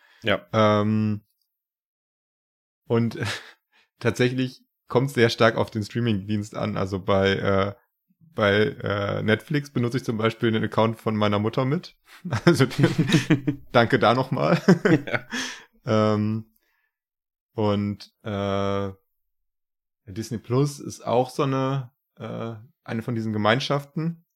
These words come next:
Speaker 2: äh, die
Speaker 1: Mhm.
Speaker 2: du angesprochen hast. Äh, Amazon Prime hab ich selber.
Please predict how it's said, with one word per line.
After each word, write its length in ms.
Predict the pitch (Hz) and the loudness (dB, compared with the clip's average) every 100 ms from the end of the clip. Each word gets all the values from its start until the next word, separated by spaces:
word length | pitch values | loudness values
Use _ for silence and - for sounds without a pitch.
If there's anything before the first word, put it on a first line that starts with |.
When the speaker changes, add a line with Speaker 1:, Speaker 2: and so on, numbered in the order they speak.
| _ _ | _ _
Speaker 2:
äh, 380 | 113 113 117 120 - _ - | 0 2 2 -2 -4 _ -2
die 60 | |
Speaker 1:
Mhm. 160 | 107 107 | 4 4
Speaker 2:
du 40 | 120 | 2
angesprochen 580 | 127 127 - 127 131 135 | -4 -10 -4 -4 -2 -4
hast. 440 | 135 143 - _ | -4 -6 -14 _
Äh, 500 | 107 107 107 107 107 _ _ _ _ - | -8 -6 -6 -6 -8 _ _ _ _ -8
Amazon 580 | 110 113 110 - 110 - | -2 -2 -2 -6 -8 -6
Prime 640 | - 107 123 151 156 190 _ _ | 0 2 2 -2 -6 -10 _ _
hab 240 | 113 - | -6 -6
ich 320 | - 104 - _ _ _ | -12 -12 -16 _ _ _
selber. 760 | 98 104 113 147 156 202 175 | -4 0 0 0 -4 -4 -8